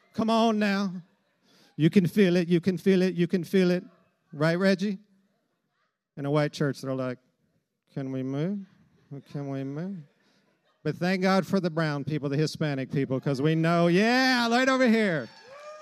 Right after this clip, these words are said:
Woo, man. Dang. Whew. Mm, mm, mm, mm, mm.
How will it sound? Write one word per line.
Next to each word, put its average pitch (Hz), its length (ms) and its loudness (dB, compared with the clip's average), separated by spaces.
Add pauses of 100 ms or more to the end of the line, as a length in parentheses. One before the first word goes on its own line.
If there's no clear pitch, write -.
(160)
Woo, 480 360 2 (300)
man. 202 280 -6 (800)
Dang. 147 320 -4 (1000)
Whew. - 400 2 (600)
Mm, 214 180 0 (260)
mm, 196 200 -10 (100)
mm, 190 260 -10
mm, 175 200 -10
mm. 143 280 -10